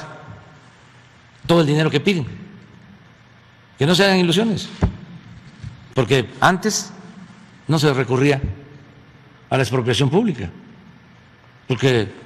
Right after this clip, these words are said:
para el neoliberal era un sacrilegio poner por delante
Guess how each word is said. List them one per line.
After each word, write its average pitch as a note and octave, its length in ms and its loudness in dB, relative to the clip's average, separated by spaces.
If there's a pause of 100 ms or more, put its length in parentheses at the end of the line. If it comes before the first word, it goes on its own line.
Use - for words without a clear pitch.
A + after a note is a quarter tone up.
(140)
para A2+ 180 2
el G#2 320 -2
neoliberal A#2+ 640 0 (880)
era C3 140 2
un C3+ 60 2
sacrilegio B2 540 -2 (1400)
poner C3 220 2
por C3 140 2
delante B2 400 0